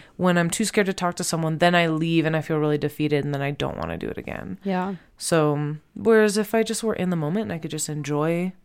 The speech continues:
Speaker 2: Mm-hmm.
Speaker 1: being there, looking at the work in person, I think I would relax. But I have this preconceived notion, if I did all this work to get the fuck out here and
Speaker 2: No.
Speaker 1: drive thirty minutes <laughs> into
Speaker 2: <clears throat>
Speaker 1: downtown, that I should get something out of it. And that's really not.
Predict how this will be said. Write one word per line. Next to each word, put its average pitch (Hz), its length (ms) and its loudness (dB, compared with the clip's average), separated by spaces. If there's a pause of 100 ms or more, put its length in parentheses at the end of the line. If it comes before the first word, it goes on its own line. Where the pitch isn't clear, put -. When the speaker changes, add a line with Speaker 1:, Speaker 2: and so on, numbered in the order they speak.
Speaker 2:
Mm-hmm. 180 280 0
Speaker 1:
being 170 220 2
there, 185 160 2
looking 175 280 -2
at 170 100 -2
the 170 100 0
work 165 220 -2
in 170 100 -4
person, 214 640 -4
I - 60 -8
think 165 260 -6
I 156 80 -4
would 151 160 -4
relax. 147 440 -2
But - 240 -4 (640)
I - 220 -6
have 165 360 8
this 165 160 0
preconceived 160 480 -4
notion, 151 300 -4
if 147 120 -6
I 143 60 -2
did 190 260 6
all 220 220 0
this 233 160 -2
work 190 540 4 (340)
to - 120 -4
get 233 340 0
the 233 60 2
fuck 220 260 4
out 208 180 8
here 196 160 2
and 175 160 -2
Speaker 2:
No. 202 60 0
Speaker 1:
drive 190 240 6
thirty 214 240 2
minutes 208 540 0
<laughs> - 180 2
into 208 260 4
Speaker 2:
<clears throat> 196 120 6
Speaker 1:
downtown, 190 600 4 (1120)
that 170 340 2 (160)
I 196 100 4
should 170 240 -2
get 165 240 4
something 120 400 -2
out 95 180 -2
of - 140 -4
it. 101 220 -2
And 170 160 -2
that's 165 160 -4
really 165 380 2
not. 151 440 -2